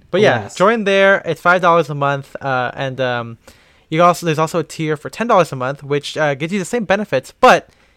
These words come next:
Speaker 1: you get a shout out from us, and, uh, especially our gratitude, because again,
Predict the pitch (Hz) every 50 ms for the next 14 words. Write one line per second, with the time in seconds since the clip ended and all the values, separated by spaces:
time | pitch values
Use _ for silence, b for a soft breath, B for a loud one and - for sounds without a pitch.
0 | b b b - 156 151 147 - - 180 175 180 156 151 - 160 151 147 147 139
1 | - - - - 143 135 131 131 123 - 127 123 120 - - 160 - - 139 131
2 | 120 127 117 127 131 123 120 - - 123 113 113 117 - 127 123 - 131 117 123
3 | 120 117 117